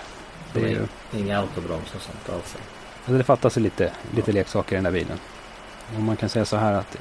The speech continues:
Speaker 1: jag har faktiskt skrivit en, eh, text precis om den här bilen som jag tänker att vi ska lägga ut på webben snart. Men, men, eh, om man ställer det där med säkerheten och mi-,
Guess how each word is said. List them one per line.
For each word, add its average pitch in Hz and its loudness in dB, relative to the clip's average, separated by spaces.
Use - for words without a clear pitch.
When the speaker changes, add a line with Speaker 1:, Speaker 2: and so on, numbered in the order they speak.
Speaker 1:
jag 131 6
har 127 0
faktiskt 135 2
skrivit 120 4
en, 113 6
eh, 107 4
text - -2
precis 127 6
om 110 6
den 95 4
här 98 2
bilen 101 4
som 98 -2
jag 90 0
tänker 90 -2
att - -4
vi - -4
ska 90 -2
lägga 95 0
ut - -4
på 98 2
webben 104 4
snart. - -6
Men, 104 2
men, 113 6
eh, 110 8
om 107 4
man 120 6
ställer 123 6
det 117 6
där 107 8
med 104 6
säkerheten 110 4
och 101 2
mi-, 113 6